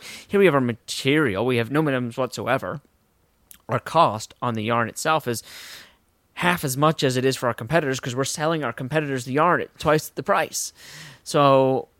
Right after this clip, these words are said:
that's a huge efficiency. But then I'm getting the yarn and warehousing it at manufacturing facilities, pre-dyed and spun and everything I need. So then all of a sudden my go-to-market time is way faster. It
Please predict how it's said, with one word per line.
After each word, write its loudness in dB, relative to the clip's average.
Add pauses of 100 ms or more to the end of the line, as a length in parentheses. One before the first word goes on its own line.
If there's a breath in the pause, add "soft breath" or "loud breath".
(220)
that's -2
a -2
huge 0
efficiency. -2 (260 loud breath)
But -2
then 4
I'm 4
getting 4
the 0
yarn 2
and -4
warehousing 0
it -2
at -6 (120)
manufacturing -4
facilities, -4 (360 loud breath)
pre-dyed 6
and -2
spun 2
and 2
everything 0
I -2
need. -2 (140 soft breath)
So -2
then 4
all 6
of 2
a -2
sudden 2
my 4
go-to-market 2
time 0
is -6
way -2
faster. -2
It -16